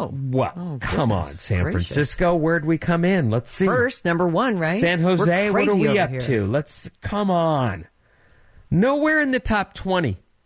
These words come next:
Speaker 1: Oh.
Speaker 2: Not even close.
Speaker 1: What
Speaker 2: They say
Speaker 1: kinds
Speaker 2: here
Speaker 1: of cities are we talking about? Is it, like, you know, really boring cities? Like, is Salt Lake City big on the adultery thing?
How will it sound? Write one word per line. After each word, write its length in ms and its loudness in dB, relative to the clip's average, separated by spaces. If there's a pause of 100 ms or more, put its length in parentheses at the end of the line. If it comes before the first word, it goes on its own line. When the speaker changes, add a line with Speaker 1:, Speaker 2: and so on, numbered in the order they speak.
(200)
Speaker 1:
Oh. 240 -6 (380)
Speaker 2:
Not 260 0
even 300 0
close. 680 -2 (1120)
Speaker 1:
What 80 2
Speaker 2:
They 80 2
say 280 0
Speaker 1:
kinds 140 0
Speaker 2:
here 180 2
Speaker 1:
of 60 2
cities 240 0
are 80 2
we 100 2
talking 380 -2
about? 260 -2
Is 340 -2
it, 160 -4
like, 380 0
you 80 -2
know, 120 0
really 280 -2
boring 640 0
cities? 460 -2
Like, 180 0
is 100 -8
Salt 220 -2
Lake 160 -4
City 340 -2
big 200 0
on 180 0
the 100 0
adultery 520 -2
thing? 680 -2